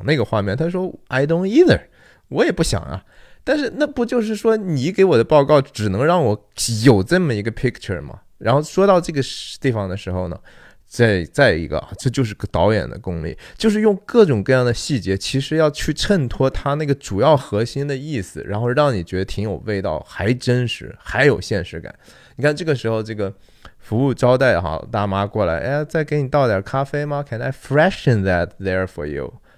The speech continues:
啊，就是再给你再，再，再，再续杯呗。然后他警长这个时候说，说，“啊，好，yeah, you better had。”你，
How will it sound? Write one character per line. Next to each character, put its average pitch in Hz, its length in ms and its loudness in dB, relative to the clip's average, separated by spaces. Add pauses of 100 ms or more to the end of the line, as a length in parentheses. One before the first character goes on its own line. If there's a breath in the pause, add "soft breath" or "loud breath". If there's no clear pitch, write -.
啊， 101 160 -4
就 - 160 -10
是 151 220 -8
再 202 200 -2
给 135 180 -6
你 120 160 -6
再， 123 180 -2
再， 135 400 -10
再， 139 180 -4
再 139 240 -2
续 - 340 -6
杯 127 240 0
呗。 131 140 -4 (1200 soft breath)
然 95 160 -4
后 104 180 -2 (400)
他 90 220 -4 (960)
警 117 200 0
长 95 180 0
这 107 100 -6
个 101 120 -2
时 95 120 -8
候 90 140 -2
说， 90 240 -6
说 92 120 -8
，“啊， 113 380 -2
好， - 260 -14
yeah, 107 460 -2
you 107 180 -2
better 110 440 0
had。” 117 420 -2
你， 90 160 -8